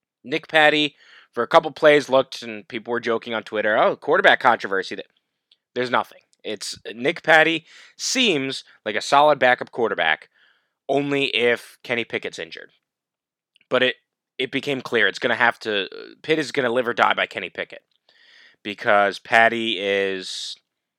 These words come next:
it seems like about the level as, as the Nooch, as Ben DiNucci was before he transferred to James Madison. So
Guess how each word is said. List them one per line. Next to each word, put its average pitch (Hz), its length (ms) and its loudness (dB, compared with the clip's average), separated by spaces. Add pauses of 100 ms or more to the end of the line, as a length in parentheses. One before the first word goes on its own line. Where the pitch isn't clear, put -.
(500)
it 107 140 -16
seems 190 380 -2
like 143 160 2
about 120 260 6
the 123 100 -4
level 110 380 0
as, 95 400 -6
as 95 160 -10
the 101 100 -10
Nooch, 101 360 -10
as 87 80 -12
Ben 95 180 -8
DiNucci 95 640 -10
was 104 500 -4 (300)
before 90 320 -10
he 90 100 -8
transferred 90 580 -8
to 87 200 -14
James 90 320 -14
Madison. 87 420 -8 (1040)
So 120 600 2